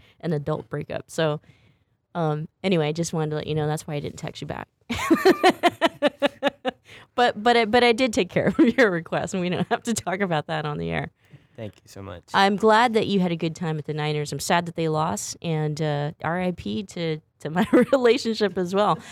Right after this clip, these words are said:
Speaker 1: However, we still have this radio show, and that's the good thing
Speaker 2: Yes.
Speaker 1: about Michelle Meow is, is I still like that, you know, I'll get in here and I'll do the show. We have a great, fabulous show for everyone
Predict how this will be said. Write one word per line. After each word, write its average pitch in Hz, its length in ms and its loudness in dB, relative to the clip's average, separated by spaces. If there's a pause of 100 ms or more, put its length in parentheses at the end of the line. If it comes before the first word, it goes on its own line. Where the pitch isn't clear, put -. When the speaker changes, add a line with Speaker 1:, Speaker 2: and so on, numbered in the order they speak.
(140)
Speaker 1:
However, 240 600 4 (220)
we 220 140 -2
still 214 300 -2
have 180 240 -4
this 165 220 -6
radio 160 360 -4
show, 127 480 -4
and 156 180 -6
that's 160 200 -4
the 160 60 -8
good 156 200 -2
thing 151 160 -4
Speaker 2:
Yes. 143 100 -6
Speaker 1:
about 147 260 -4
Michelle 147 320 -8
Meow 147 380 -6 (160)
is, 156 360 -8
is 151 180 -8
I 165 80 -6
still 156 240 -6
like 147 200 -6
that, 143 200 -8 (120)
you 175 120 -6
know, 147 120 -2
I'll 160 160 0
get 165 260 0
in 151 120 -2
here 143 400 -6
and 143 140 -12
I'll 143 100 -8
do 143 140 -10
the 143 80 -8
show. - 200 -8
We 180 120 -2
have 165 160 -2
a 147 40 -6
great, 175 360 -2 (420)
fabulous 185 600 0
show 151 440 2
for - 180 -2
everyone 156 420 0